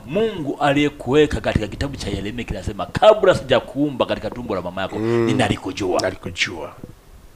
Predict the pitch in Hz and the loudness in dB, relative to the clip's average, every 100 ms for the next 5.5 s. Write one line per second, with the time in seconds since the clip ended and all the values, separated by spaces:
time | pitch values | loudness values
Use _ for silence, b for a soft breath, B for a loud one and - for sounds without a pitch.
0 | - - - - 160 202 226 202 180 170 | -16 -16 -12 4 6 6 2 0 -2 0
1 | 180 147 156 127 120 87 - - 226 220 | 2 2 2 0 -2 -6 -10 4 8 8
2 | 208 170 - - 160 127 B B 139 165 | 8 4 4 0 0 0 B B 8 10
3 | 240 226 156 98 98 - - _ - 143 | 12 12 10 2 -6 -10 -20 _ -4 4
4 | 165 156 - 165 170 135 151 123 127 117 | 6 4 2 2 2 0 -2 -4 -8 -8
5 | 113 101 98 107 98 | -8 -6 -6 -8 -12